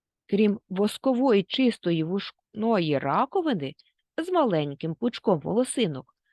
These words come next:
вона там нічого не побачила. Поклала пінцет і стримано, і з великою гідністю попросила, щоб Сиз і їй заглянув у вухо.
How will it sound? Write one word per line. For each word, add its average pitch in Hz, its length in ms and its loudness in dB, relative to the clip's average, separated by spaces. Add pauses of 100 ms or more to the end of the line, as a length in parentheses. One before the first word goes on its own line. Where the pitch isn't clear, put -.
(140)
вона 277 440 0
там 294 240 0
нічого 202 520 -2
не 160 180 -2
побачила. 160 760 -8 (1800)
Поклала 262 500 0
пінцет 156 600 -4 (500)
і 339 100 2
стримано, 160 800 0 (360)
і 165 100 0
з 147 100 -6
великою 170 720 0
гідністю 160 800 -4 (260)
попросила, 240 920 0 (240)
щоб - 460 -4
Сиз 285 460 -2 (140)
і 330 80 2 (180)
їй 156 440 0 (200)
заглянув 170 640 2
у 349 80 4
вухо. 151 480 -6